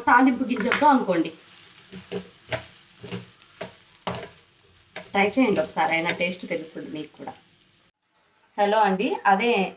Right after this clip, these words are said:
మన ఆయిల్ కొంచెం ఉండింది కదా, అందులోకి ఇంకో కొంచెం ఎక్స్ట్రా ఆయిల్ వేసేసి, ఏ చిన్నోడు అరసొద్దు, అత్తి చేస్తే కొడతా నిన్ను. ఆ, ఆయిల్ వేసి తాలింపు గింజలు అవన్నీ వేసేసానండి. తాలింపు మనము వట్టి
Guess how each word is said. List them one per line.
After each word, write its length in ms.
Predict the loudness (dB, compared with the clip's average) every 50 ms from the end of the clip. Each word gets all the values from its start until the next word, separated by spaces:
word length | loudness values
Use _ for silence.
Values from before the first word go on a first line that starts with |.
| 0 2
మన 120 | 4 4 4 4 2 0 -2 -6 -8 _ 0 2
ఆయిల్ 240 | 4 4 4 2 0 -4 -4
కొంచెం 220 | -4 -4 -4 -4 -6 -4
ఉండింది 280 | -2 -2 -2 -2 -2 -4 -2
కదా, 160 | 0 2 2 2 0 0
అందులోకి 340 | -2 0 0 -2 -2 -2 -2 -2
ఇంకో 160 | 0 0 0 0 0 -2
కొంచెం 240 | -4 -2 -2 -4 -4 -4
ఎక్స్ట్రా 260 | -6 -4 -2 2 4 4 6
ఆయిల్ 200 | 4 4 2 -2 -4
వేసేసి, 440 | -6 -6 -8 -12 -14 -14 -8 -6 -4 -4 -4 -6 -10 -20 -20 -16 -14 -10 -8 -8 -8 -8 -10 -12 -12 -8 -2 0 2
ఏ 40 | 2 4 2 2 0
చిన్నోడు 300 | 0 -2 0 2 4 4
అరసొద్దు, 360 | 4 4 2 0 -2 0 2 4 4
అత్తి 180 | 4 2 0 -4 -4
చేస్తే 240 | -4 -4 -4 -6 -6 0 2
కొడతా 260 | 4 4 4 2 0 2 2
నిన్ను. 220 | 0 0 -2 -6 -12 -16 _ _ _ _ _ _ _ _ _ _ -2 0
ఆ, 20 | 2 2 2 2 0 0 2 4
ఆయిల్ 180 | 6 6 6 4 2
వేసి 180 | 0 -2 -4 -4 -2 4 6
తాలింపు 380 | 6 8 8 6 4 2 2 0 0
గింజలు 360 | 0 0 0 0 0 0 -2 -2 -4 -6 -8 -12 _ _ -8 -4
అవన్నీ 280 | 0 0 2 2 2 2 0
వేసేసానండి. 760 | 0 -2 -2 -4 -6 -4 -4 -4 -4 -4 -4 -6 -6 -6 -8 -8 -10 -14 _ _ _ _ _ _ _ _ -4
తాలింపు 360 | -2 0 0 0 -2 -6 -4 0 2
మనము 320 | 2 4 2 2 0 0 -2 -4 -4 -4 -2 -2
వట్టి 180 | -2 -2 -2